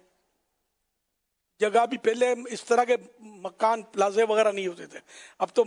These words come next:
برابر میں مسجد ہے، پلازا ہے، مائک پر اذان ہوتی ہے، وہ بھی کئی ایسے ہوتے ہوں گے اوپر اوپر مکان، اس میں آواز نہیں پہنچتی ہوگی۔ تو بہرحال ہے کہ جہاں جہاں تک آواز پہنچے، تو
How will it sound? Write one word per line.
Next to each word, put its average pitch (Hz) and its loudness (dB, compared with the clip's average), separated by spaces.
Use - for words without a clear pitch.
برابر 214 2
میں 240 -2
مسجد 214 -2
ہے، 233 2
پلازا 208 0
ہے، 220 0
مائک 202 -2
پر 214 0
اذان 214 -2
ہوتی 220 -8
ہے، 214 0
وہ 208 -2
بھی 208 -6
کئی 220 0
ایسے 208 -4
ہوتے 202 -2
ہوں 226 -2
گے 214 4
اوپر 214 -4
اوپر 202 0
مکان، 196 -2
اس 185 -12
میں 214 -4
آواز 180 -2
نہیں 190 -6
پہنچتی 165 -12
ہوگی۔ 151 -20
تو 202 -6
بہرحال 240 2
ہے 269 2
کہ 254 0
جہاں 202 2
جہاں 220 2
تک 277 -2
آواز 202 2
پہنچے، 175 -8
تو 175 -4